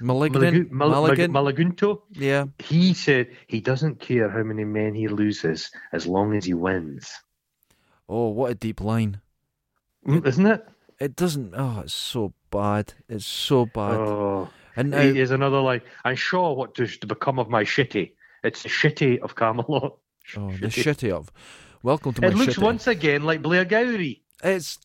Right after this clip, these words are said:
Speaker 1: terrible.
Speaker 2: Every city looks like fucking Blairgowrie in these films.
Speaker 1: And it just looks like the worst place, and,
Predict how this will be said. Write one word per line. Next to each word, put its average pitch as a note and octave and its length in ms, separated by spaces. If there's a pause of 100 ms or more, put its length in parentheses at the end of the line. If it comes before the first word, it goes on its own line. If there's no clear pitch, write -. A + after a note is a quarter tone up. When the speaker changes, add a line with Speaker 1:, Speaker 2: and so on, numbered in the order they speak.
Speaker 1:
terrible. G#3+ 600
Speaker 2:
Every A#3+ 520
city G#3 640
looks F3+ 300
like F3+ 140
fucking F3 360
Blairgowrie F3 640
in D#3+ 80
these C#3+ 260
films. F2+ 640 (220)
Speaker 1:
And E3 180
it E3 160
just E3+ 320
looks D3 280
like C#3+ 80
the C3+ 60
worst C#3+ 360
place, E3+ 540 (100)
and, A#2 640